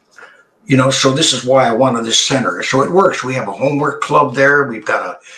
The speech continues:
music club. We got sports clubs. We got, uh, a kitchen full of food. We, thanks to, um, uh, s-, uh, Second Harvest, we have a computer room. We teach these young people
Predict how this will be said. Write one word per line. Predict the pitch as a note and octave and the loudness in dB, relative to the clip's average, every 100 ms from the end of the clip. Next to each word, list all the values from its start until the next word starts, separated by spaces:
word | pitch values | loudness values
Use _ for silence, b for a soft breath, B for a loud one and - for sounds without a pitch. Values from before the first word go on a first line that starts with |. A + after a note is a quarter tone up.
| B _ | B _
music | C3 C#3+ E3 - | 2 2 0 -6
club. | C#3 C#3+ | -4 -4
We | C3+ | -2
got | G#2+ - | -2 -4
sports | - C3+ C#3+ - | -2 0 0 -2
clubs. | - C3+ C#3+ - | 0 2 2 -2
We | G#2 | -6
got, | G#2+ G2+ - G#2+ | -2 -2 -2 -4
uh, | G#2 G2+ B B - | -2 -4 B B -14
a | |
kitchen | - D3 - C3 - | -2 0 2 0 0
full | E3 G3+ - | 4 6 4
of | |
food. | D3 C3+ D3 B2+ | 2 0 0 -6
We, | A#2+ B B B - | -8 B B B -2
thanks | C#3 C3 - | 0 0 -4
to, | B2+ A#2 A2 | -4 -4 -4
um, | G#2 G2 F2+ - _ _ _ _ _ - | -4 -6 -8 -16 _ _ _ _ _ -14
uh, | G#2 G#2+ G#2 | -10 -8 -8
s-, | - - | -8 -4
uh, | A2 - | -2 0
Second | - - C#3+ A#2 | 0 0 0 -2
Harvest, | C3 C3+ B2 C3+ - - B B B - | 0 0 0 -2 -4 -8 B B B -10
we | B2 | -4
have | A#2 - | -4 -4
a | |
computer | - - - D#3+ D#3 | -6 0 4 4 4
room. | C#3 C#3+ C#3+ C#3+ | 4 4 4 2
We | C3+ C3 | 0 -2
teach | F#3+ - D3+ | -2 -2 0
these | C#3 - | -2 2
young | D#3 C#3 - | 2 2 0
people | D#3+ C3 A#2+ | -2 0 -2